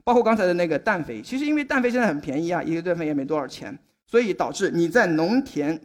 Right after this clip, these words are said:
耕种过程中啊，你用的那个氮肥或者磷肥，它都是极其的低效的。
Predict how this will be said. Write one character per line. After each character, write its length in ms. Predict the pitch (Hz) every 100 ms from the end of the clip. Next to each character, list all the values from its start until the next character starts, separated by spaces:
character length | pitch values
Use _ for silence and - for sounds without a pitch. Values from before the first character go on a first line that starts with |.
| -
耕 180 | - 247
种 160 | 240 196
过 140 | 175
程 100 | 151
中 160 | 156 151
啊， 80 | - _ _ _ _ _ _ -
你 200 | 185 196
用 120 | 320
的 100 | 233
那 80 | 240
个 100 | 214
氮 420 | - 240 143 - -
肥 220 | 147 147
或 180 | 151 185
者 80 | 147
磷 280 | 131 175 247
肥， 320 | 127 117 -
它 160 | - 175
都 140 | 175
是 120 | 165
极 200 | 147 170
其 160 | 208 143
的 80 | 135
低 220 | 180 185
效 260 | - -
的。 80 | -